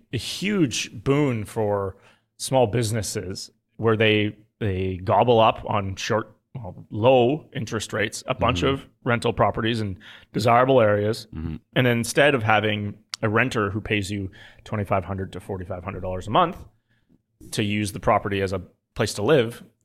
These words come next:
Speaker 1: you have short-term rentals where you can charge two or three or four hundred dollars a night,
Speaker 2: Mm-hmm.
Speaker 1: twenty nights a month, and
Speaker 2: Ipso facto.
Speaker 1: you're doubling or tripling your revenue.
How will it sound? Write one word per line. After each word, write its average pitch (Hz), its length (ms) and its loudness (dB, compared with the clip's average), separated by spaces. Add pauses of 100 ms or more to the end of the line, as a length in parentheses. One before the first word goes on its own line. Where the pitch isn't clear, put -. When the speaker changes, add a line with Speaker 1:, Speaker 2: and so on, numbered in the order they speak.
(100)
Speaker 1:
you 113 140 -2
have 101 480 2
short-term 110 340 -2
rentals 123 380 0
where 101 280 2
you 101 220 -4
can 95 480 -6
charge 95 420 -2
two 120 160 -6
or 104 80 -4
three 104 240 -6
or 98 80 -6
four 117 260 -4
hundred 107 180 -4
dollars 95 220 -6
a 92 40 -8
night, 110 380 -2 (160)
Speaker 2:
Mm-hmm. 80 180 -16 (100)
Speaker 1:
twenty 110 320 -4
nights 98 240 -4
a 101 40 -8
month, 123 400 0 (920)
and 101 500 0 (580)
Speaker 2:
Ipso 80 260 -8
facto. 73 520 -8 (360)
Speaker 1:
you're 113 200 -2
doubling 110 440 2
or 104 40 -4
tripling 117 520 0
your 98 120 -6
revenue. 107 380 0